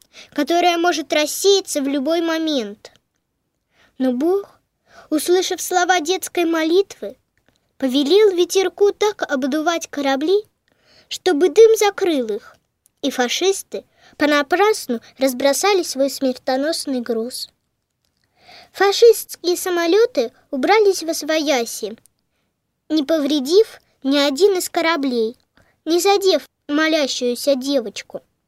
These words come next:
Они улетели. Но что эти лётчики скажут Создателю, когда предстанут перед ним?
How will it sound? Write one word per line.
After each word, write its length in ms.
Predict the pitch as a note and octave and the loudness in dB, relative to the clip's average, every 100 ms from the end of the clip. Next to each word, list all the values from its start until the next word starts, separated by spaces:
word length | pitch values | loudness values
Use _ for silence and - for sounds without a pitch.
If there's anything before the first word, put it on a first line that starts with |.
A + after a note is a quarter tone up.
| _ _ _ _ _ _ _ - | _ _ _ _ _ _ _ -4
Они 240 | E4+ F#4+ | 0 4
улетели. 720 | G#4 G4 G4 - B3 G#3+ A3 - _ _ _ _ _ _ _ _ _ _ _ _ _ | 6 6 4 0 -4 -4 -4 -18 _ _ _ _ _ _ _ _ _ _ _ _ _
Но 160 | C#4+ F4 | -2 -2
что 180 | - B4+ B4+ | 4 8 8
эти 160 | - G4 | 6 4
лётчики 560 | G#4 A4 - F#4+ F#4 | 6 4 2 -6 -4
скажут 440 | - G4+ G4 F4 - | -4 0 0 -2 -4
Создателю, 800 | F#4 F4+ F4+ G4+ F4+ - A3 A#3+ | -2 -2 0 0 0 -2 -4 -6
когда 360 | - D4 D#4 | -6 -2 0
предстанут 760 | F#4 F#4+ F#4 - G4 F4+ C#4 - | 0 0 -4 -2 -2 0 -4 -6
перед 380 | - C#4+ E4 E4+ | -6 -4 -4 -2
ним? 360 | E4+ D4+ G#3+ | -4 -2 -6